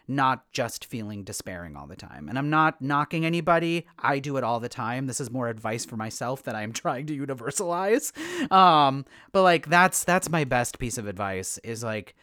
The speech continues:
inform yourself in a way that makes you feel like you have something you can do.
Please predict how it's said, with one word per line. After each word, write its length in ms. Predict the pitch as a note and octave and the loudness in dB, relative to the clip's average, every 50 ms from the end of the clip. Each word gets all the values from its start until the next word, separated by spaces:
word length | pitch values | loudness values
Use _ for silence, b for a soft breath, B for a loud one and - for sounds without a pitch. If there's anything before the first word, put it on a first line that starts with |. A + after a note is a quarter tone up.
| b b b b b b | b b b b b b
inform 420 | D#3+ D#3+ D#3+ - F3+ F#3 F#3+ G3+ G#3+ | -2 -2 0 2 2 4 4 4 4
yourself 340 | G#3 - - G3 F3 E3+ | 2 4 6 4 4 6
in 100 | F3+ D#3+ | 4 0
a 60 | D3+ C3+ | 2 2
way 140 | C3 C3 | 0 0
that 160 | C3 B2+ B2+ B2 | 0 0 0 -2
makes 220 | B2+ A#2+ - - | -2 -2 -4 -8
you 40 | B2 | -6
feel 180 | - B2+ B2+ | -6 -4 -4
like 200 | B2 A#2+ A#2 - | -4 -4 -4 -4
you 100 | A#2 A#2+ | -4 -4
have 360 | A#2 - - A#2 A2+ A2+ A#2 A#2 | -4 -2 0 2 2 2 2 0
something 320 | - B2 G#2+ A2+ A2 G#2+ | -6 -6 -6 -6 -6 -6
you 100 | G#2 G#2 | -8 -8
can 480 | - - - - A2+ G#2 G2 F#2+ G2 F#2 | -10 -12 -12 -10 -8 -8 -8 -8 -10 -12
do. 400 | F2 - F2 C2+ - - - | -12 -16 -18 -18 -20 -20 -20